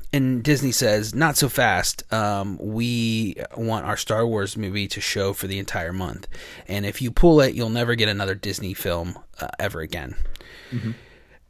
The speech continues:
Speaker 1: And so the ArcLight tells Tarantino, like, "Listen, Disney's w-, is telling us no, and we can't shoot your film." So Tarantino is, like, obviously pissed,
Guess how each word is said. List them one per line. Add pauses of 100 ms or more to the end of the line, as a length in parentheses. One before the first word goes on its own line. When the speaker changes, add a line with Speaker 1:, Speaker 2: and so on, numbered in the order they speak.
Speaker 1:
And
so
the
ArcLight (100)
tells
Tarantino,
like, (180)
"Listen, (1080)
Disney's (320)
w-,
is
telling
us
no, (120)
and
we
can't
shoot
your
film." (360)
So (360)
Tarantino
is,
like,
obviously
pissed,